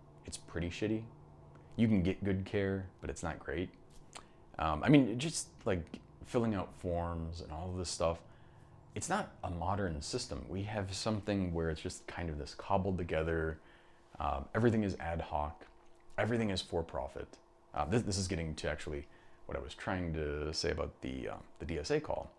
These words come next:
a meeting that I was in. Uh, the thing that they said that really just resonated with me, and this is something that I've heard and thought about before, but it just somehow, like,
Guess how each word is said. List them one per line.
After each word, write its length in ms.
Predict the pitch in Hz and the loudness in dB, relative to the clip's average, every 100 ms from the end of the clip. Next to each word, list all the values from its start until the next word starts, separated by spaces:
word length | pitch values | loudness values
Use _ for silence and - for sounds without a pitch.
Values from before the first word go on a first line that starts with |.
| - - - | -20 -20 -4
a 60 | 90 | -2
meeting 260 | 87 78 58 | -2 -4 -6
that 100 | 57 | -6
I 20 | |
was 160 | 62 | -6
in. 180 | 58 62 - - - - - - - - - | -6 -10 -14 -20 -20 -20 -20 -20 -20 -12 -4
Uh, 180 | 73 57 - - | -2 -4 -6 -8
the 100 | 87 | -8
thing 280 | - 196 175 | 0 2 2
that 100 | - | 2
they 160 | 90 | 0
said 380 | 85 - 78 71 80 80 - - - 101 | 2 2 2 0 -4 -10 -14 -20 -16 -2
that 240 | 82 76 76 | -2 0 -2
really 260 | 87 92 87 | -4 -2 -2
just 300 | 76 - 76 | -6 -8 -6
resonated 480 | 65 - 85 92 98 | -6 -4 -4 -2 0
with 220 | 104 113 | 0 0
me, 220 | 113 113 - - - - | -2 -4 -12 -20 -6 2
and 80 | |
this 100 | 165 | 4
is 80 | 165 | 4
something 260 | 165 143 120 | 4 4 2
that 100 | 80 | 2
I've 120 | 76 | -2
heard 300 | - 87 78 | -2 -2 0
and 140 | 71 | -2
thought 160 | 65 71 | -2 -2
about 260 | 71 69 - | -2 -4 -6
before, 300 | - 73 67 | -10 -6 -6
but 120 | 64 | -6
it 80 | - | -4
just 160 | 90 | 0
somehow, 320 | - 87 78 | 0 0 -4
like, 120 | - | -8